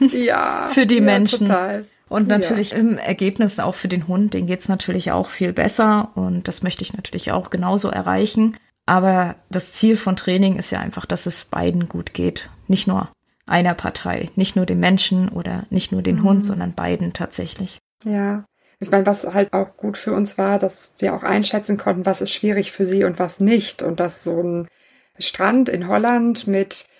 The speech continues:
Speaker 1: vielen freilaufenden Hunden, dass es einfach für sie, ja, die Königsdisziplin ist und
Speaker 2: Mhm.
Speaker 1: dass wir das auch, ja, nicht, ja, stundenlang von ihr erwarten können, dass sie da einfach relaxed wie ein fünfzehnjähriger Labrador liegen kann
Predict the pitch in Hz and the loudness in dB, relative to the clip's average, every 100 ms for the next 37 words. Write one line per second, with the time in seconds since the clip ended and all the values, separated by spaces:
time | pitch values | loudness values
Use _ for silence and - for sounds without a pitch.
0 | _ _ - - 247 285 254 247 208 226 | _ _ -20 -4 0 2 2 0 -2 2
1 | 247 214 208 202 185 202 247 262 220 175 | 2 0 -2 -2 0 -2 0 0 0 -2
2 | - 208 - 196 208 208 - 190 - 196 | -6 -6 -4 -4 -6 -12 -10 -8 -2 0
3 | 220 226 - - 185 175 170 196 - 233 | 0 -2 -4 -8 -6 -6 -6 -10 0 2
4 | 233 202 202 202 - 196 - 185 170 - | 2 0 -4 -2 -2 -4 0 2 2 4
5 | 202 - - - 170 214 214 208 202 208 | 2 0 -8 -4 4 4 6 4 4 2
6 | 185 180 - 190 190 190 - - 185 - | 0 -2 2 6 6 6 4 0 0 -4
7 | - _ 180 175 180 - _ 185 180 180 | -10 _ -4 -2 -2 -6 _ -4 -2 -2
8 | 196 - - 185 165 233 233 208 196 190 | -4 -4 -6 -4 -2 0 0 2 4 4
9 | 208 - 202 180 180 170 180 202 - 180 | 2 0 0 2 2 0 -2 -4 0 0
10 | 170 175 165 170 - 170 175 175 175 170 | 0 -4 -6 -6 -6 -4 -2 0 0 0
11 | 170 185 180 - - - 180 180 175 170 | -2 -2 -2 -4 -10 -6 -2 2 4 4
12 | 185 - - - 175 180 185 190 185 _ | 2 -6 -10 -8 -4 -2 0 0 -2 _
13 | 208 - 220 202 - 190 180 185 180 180 | -10 -4 -6 -4 -2 2 4 2 2 2
14 | 180 185 190 175 185 185 202 196 - 208 | 0 2 2 4 2 2 0 -2 -2 0
15 | 208 247 | 4 4